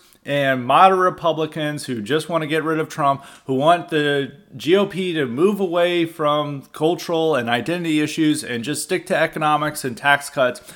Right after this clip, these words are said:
they're t-, looking at this and saying, "The real key to victory is electing a boring Mitt Romney who just focuses on jobs and the economy."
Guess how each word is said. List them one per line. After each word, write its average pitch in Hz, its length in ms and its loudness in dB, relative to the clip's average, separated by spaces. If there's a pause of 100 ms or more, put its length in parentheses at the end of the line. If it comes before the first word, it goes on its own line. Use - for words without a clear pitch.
(220)
they're 208 440 4
t-, - 160 -8
looking 180 420 -2
at 151 160 -2
this 131 200 -2
and 120 140 -8
saying, 127 260 -4 (340)
"The 120 200 0
real 285 340 4
key 262 220 2
to 226 80 0
victory 147 540 -4 (180)
is 127 220 0
electing 175 580 2
a 120 500 0
boring 202 560 2
Mitt 190 240 -2
Romney 165 560 0
who 135 220 -4
just 156 340 -2
focuses 165 580 0
on 139 240 4
jobs 139 640 6
and 131 120 -2
the 127 100 -4
economy." 117 420 -4